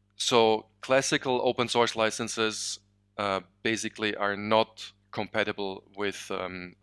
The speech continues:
um, with patents. So when you, the meaning that, that, um, when you, when you own a patent and you decide to implement the, the, the technology in open source and, and give it out in open source, basically you, you lose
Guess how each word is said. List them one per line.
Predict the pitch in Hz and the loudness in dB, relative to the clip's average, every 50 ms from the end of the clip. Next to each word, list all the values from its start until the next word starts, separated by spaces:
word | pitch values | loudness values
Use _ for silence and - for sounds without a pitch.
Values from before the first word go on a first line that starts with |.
| 95 95 | -10 -8
um, | 92 90 87 87 90 - - 101 | -8 -8 -8 -10 -14 -14 -12 -12
with | 101 - - - | -12 -10 -10 -10
patents. | 92 - - - - - - _ _ - - - - - - | -10 -10 -12 -16 -16 -16 -18 _ _ -20 -20 -20 -20 -20 -16
So | - - 101 92 90 95 | -12 -8 -8 -6 -2 -2
when | 98 98 101 | -2 -2 0
you, | 101 101 101 - | -2 -2 -2 -2
the | 104 90 104 110 | -4 -2 -2 0
meaning | 110 110 104 107 98 101 | 0 0 0 0 2 0
that, | 98 - - - - _ _ - | 0 0 -4 -14 -20 _ _ -4
that, | 104 98 95 - - - 101 - _ - | -2 -2 -4 -4 -8 -16 -16 -16 _ -14
um, | 107 98 90 87 90 - _ _ _ _ - 113 107 | -12 -12 -12 -12 -14 -18 _ _ _ _ -10 -6 -4
when | 104 101 101 104 | -4 -2 -2 -2
you, | 98 95 92 92 92 - _ _ _ - - _ _ _ _ _ - 104 110 | -2 -2 -2 -4 -6 -10 _ _ _ -20 -20 _ _ _ _ _ -18 -12 -10
when | 101 95 92 92 87 82 - - 101 | -10 -10 -10 -12 -16 -16 -14 -12 -12
you | 98 - - 123 | -6 -2 0 2
own | 131 131 | 2 2
a | 123 - - | 0 0 0
patent | 117 113 - - 120 113 113 - - - - _ - | 0 0 0 -2 -4 -4 -4 -8 -14 -20 -14 _ -4
and | 113 107 98 98 98 95 - - - - 107 | -2 -2 -2 -2 -4 -8 -10 -14 -14 -10 -8
you | 107 101 95 101 | -8 -6 -6 -6
decide | - - - 110 107 107 107 107 104 - _ _ - | -4 -2 0 0 0 0 0 -2 -6 -10 _ _ -16
to | - 107 98 95 117 | -14 -10 -6 -6 -6
implement | 117 - 117 113 110 107 104 104 - - - _ _ _ - | -4 -4 -4 -2 -2 -2 -2 -4 -8 -14 -20 _ _ _ -10
the, | 95 90 90 90 90 - | -8 -8 -8 -10 -10 -10
the, | 92 92 - _ _ | -12 -12 -12 _ _
the | - 107 | -8 -8
technology | - - 104 - 110 104 110 110 - - 104 101 95 - - - - - _ - 120 | -8 -8 -6 -4 -4 -2 -2 -4 -4 -4 -4 -4 -6 -10 -16 -20 -20 -20 _ -8 -2
in | 113 117 | 0 0
open | 110 - - - | 0 0 0 -4
source | - - 98 95 110 120 - - 95 | -4 -2 -2 -2 -2 -2 -4 -6 -8
and, | 92 90 - | -10 -14 -14
and | 92 92 - | -14 -16 -12
give | - - 104 110 | -10 -10 -6 -2
it | 104 | -2
out | 101 101 - | -2 -2 -2
in | 101 98 | -6 -8
open | 87 95 95 | -8 -8 -4
source, | - 110 110 107 - - - - - - _ _ - | -4 -2 -2 -4 -6 -12 -16 -18 -18 -20 _ _ -6
basically | 113 104 107 107 - 107 107 104 92 | -4 -4 -4 -4 -4 -4 -4 -2 -2
you, | 101 98 95 95 95 95 101 | -2 -2 -2 -2 -6 -8 -10
you | 95 95 92 104 110 | -12 -12 -8 -4 -4
lose | 120 120 113 | -4 -2 -2